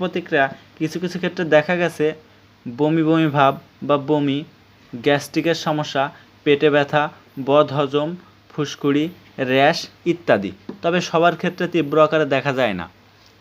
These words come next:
আর গর্ভবতী ও স্তন্যদানকালী মায়েরা ঔষধটি না খাওয়াই ভালো। যদি কারোর প্রয়োজন মনে হয় অবশ্যই অবশ্যই একজন অভিজ্ঞ ডক্টরের পরামর্শ নিয়ে ঔষধটি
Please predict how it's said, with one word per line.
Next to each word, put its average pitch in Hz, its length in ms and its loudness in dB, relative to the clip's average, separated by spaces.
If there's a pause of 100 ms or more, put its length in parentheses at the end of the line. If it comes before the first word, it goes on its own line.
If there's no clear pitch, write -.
(120)
আর 117 180 0 (140)
গর্ভবতী 175 540 0 (100)
ও - 20 4 (160)
স্তন্যদানকালী 175 800 -2
মায়েরা 165 300 4 (180)
ঔষধটি 151 460 -4 (360)
না 151 220 4
খাওয়াই 170 340 2
ভালো। 147 200 4 (380)
যদি 160 260 2
কারোর 165 280 2
প্রয়োজন 170 400 0
মনে 170 200 -2
হয় 156 180 0 (380)
অবশ্যই 160 420 2
অবশ্যই 165 380 2
একজন 151 220 0 (100)
অভিজ্ঞ 143 280 -4 (200)
ডক্টরের 151 540 0
পরামর্শ 143 380 -2 (140)
নিয়ে 175 140 -2 (340)
ঔষধটি 151 360 2